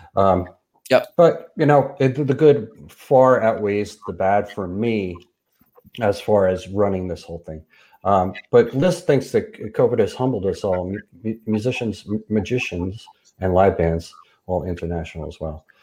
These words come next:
Speaker 2: Yeah.
Speaker 1: So, uh, so she stuck musicians and magicians and then live bands.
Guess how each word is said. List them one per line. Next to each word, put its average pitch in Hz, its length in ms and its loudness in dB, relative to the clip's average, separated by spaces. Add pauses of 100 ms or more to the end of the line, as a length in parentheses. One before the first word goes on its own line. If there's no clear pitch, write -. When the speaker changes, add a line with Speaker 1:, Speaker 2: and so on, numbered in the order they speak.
(320)
Speaker 2:
Yeah. 131 180 0
Speaker 1:
So, 85 280 -2
uh, 82 380 -2
so 104 200 2
she 120 140 0
stuck 139 420 2
musicians 110 600 2
and 98 240 -2
magicians 92 760 0
and 95 180 -2
then 87 140 2
live 90 300 4
bands. 82 480 -4